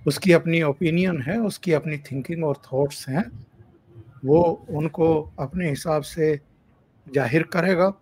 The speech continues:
लेकिन उनके बयान को जिस तरीके से twist किया गया और, अ, उस पर राजनीति शुरू की गई कांग्रेस की तरफ से भी, कुछ दूसरे राजनीतिक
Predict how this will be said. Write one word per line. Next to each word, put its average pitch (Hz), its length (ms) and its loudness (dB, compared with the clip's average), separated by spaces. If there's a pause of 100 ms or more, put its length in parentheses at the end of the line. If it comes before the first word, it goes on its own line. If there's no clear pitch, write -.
(760)
लेकिन 226 260 4
उनके 277 260 4
बयान 208 340 2
को 240 140 2
जिस 214 240 -6
तरीके 190 340 -2
से 202 220 -4
twist - 440 -4
किया 160 200 0
गया 139 200 -4
और, 170 460 -2 (720)
अ, 156 360 4
उस 180 180 -4
पर 175 200 0
राजनीति 180 580 4
शुरू 180 280 2
की 170 180 -2
गई 165 180 0
कांग्रेस 156 400 -2
की - 120 -6
तरफ 143 260 -2
से 147 240 -2
भी, 143 300 -2
कुछ 147 200 -6
दूसरे 143 380 -2
राजनीतिक 139 540 -2